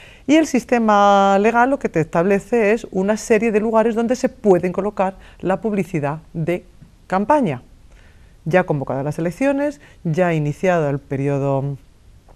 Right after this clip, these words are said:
de campaña, se establecen unos lugares donde se pueden colocar los carteles para evitar tener la ciudad, eh, bueno, pues en desorden, están per-, perfectamente establecidos. ¿Y qué hacen pesoe e Izquierda Unida? Colocar en zonas no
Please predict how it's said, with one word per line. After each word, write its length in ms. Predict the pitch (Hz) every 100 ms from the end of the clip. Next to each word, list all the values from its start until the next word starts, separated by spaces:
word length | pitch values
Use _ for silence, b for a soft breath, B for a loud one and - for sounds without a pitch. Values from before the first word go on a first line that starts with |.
| - 151
de 260 | 135 127
campaña, 540 | 135 135 190 247 277 339 - b b b
se 580 | - - 196 165 156 156
establecen 480 | 165 151 135 147 175
unos 240 | 160 160
lugares 340 | 156 160 165 202
donde 160 | 240
se 120 | -
pueden 220 | 156 147 156
colocar 340 | 160 139 127
los 140 | 127 -
carteles 420 | 170 165 240 277
para 200 | - 143
evitar 260 | 143 165
tener 260 | 160 139 151
la 120 | 151 160
ciudad, 520 | 151 139 147 151 160 B B
eh, 240 | - 160 156
bueno, 220 | 160 170
pues 160 | 185 165
en 100 | 151
desorden, 520 | 180 233 226 240 302 - B B
están 340 | 190 - 196 - -
per-, 240 | 208 202 190 -
perfectamente 600 | 175 165 165 170 170 170
establecidos. 720 | 190 165 135 127 131 120 117 - b
¿Y 100 | 156
qué 120 | -
hacen 300 | 190 196 190
pesoe 300 | 175 170 202
e 20 | 180
Izquierda 300 | 175 180 180
Unida? 340 | 262 202 123 - b b b
Colocar 540 | 156 135 127 196 196 -
en 160 | - 143
zonas 360 | - 185 151 - -
no 380 | 190 220 277